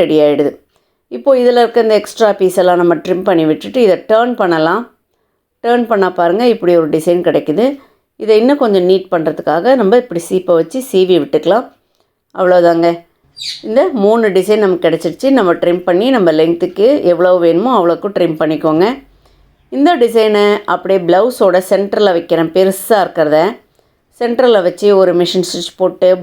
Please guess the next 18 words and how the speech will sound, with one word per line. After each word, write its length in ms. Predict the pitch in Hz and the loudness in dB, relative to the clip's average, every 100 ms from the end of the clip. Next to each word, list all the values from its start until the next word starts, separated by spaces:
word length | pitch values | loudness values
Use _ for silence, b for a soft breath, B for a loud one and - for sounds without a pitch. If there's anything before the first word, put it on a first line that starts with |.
| 180 | -4
பட்டன் 280 | 185 226 202 | -2 -2 0
வச்சிட்டிங்கன்னா 560 | 170 - 170 156 156 156 160 - | -2 -2 0 2 2 0 -2 -4
அவ்வளோதான். 480 | 175 175 160 160 156 208 _ _ _ _ _ _ _ - 254 | 0 0 0 -2 -6 -10 _ _ _ _ _ _ _ -12 -2
இந்த 140 | 269 269 | -2 -2
சூப்பரான 520 | 320 311 294 247 220 208 | -4 0 0 0 0 0
பிளவுஸ் 280 | 190 190 190 | 0 0 -2
டிசைன் 280 | 175 175 185 | 0 2 2
நமக்கு 240 | 175 170 277 427 - _ _ | 0 0 0 -2 -12 _ _
ஃபினிஷ் 320 | 220 196 190 190 | -4 -2 0 2
ஆயிடுச்சு 280 | 170 170 - 180 | 0 -2 -4 -4
பாருங்க. 280 | 170 180 208 214 _ _ _ _ _ _ _ _ _ _ _ _ _ 202 | 0 0 -2 -4 _ _ _ _ _ _ _ _ _ _ _ _ _ -4
நல்லா 180 | 208 226 202 | 2 2 0
இருக்கா? 220 | 202 185 175 165 _ _ _ _ - | 0 -2 -4 -10 _ _ _ _ -10
நம்ம 180 | 214 214 214 | -2 0 2
எம்ப்ராய்டரி, 560 | 220 233 226 220 226 233 208 | 2 2 0 0 2 2 2
ஆரி 180 | 214 226 220 | 0 0 0
ஒர்க் 220 | 214 - | 0 -2
போடுறது 300 | 208 202 233 | -2 0 0